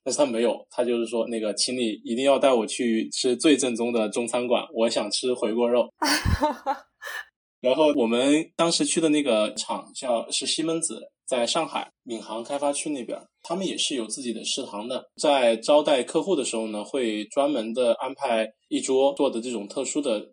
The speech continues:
Speaker 1: 款待那个客户用的这个。
Speaker 2: 这个我知道，有那种食堂的那种接待的。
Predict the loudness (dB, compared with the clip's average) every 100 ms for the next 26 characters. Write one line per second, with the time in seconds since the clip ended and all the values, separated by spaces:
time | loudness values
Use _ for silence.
0 | _ -6 -2 0 -2 -6 -8 -2 0 2
1 | 2 0 -6 -4 -2 0 2 2 2 0
2 | 2 2 2 0 0 0 0 -4 -4 -4
3 | -2 0 2 4 4 4 -2 -2 0 4
4 | 4 4 2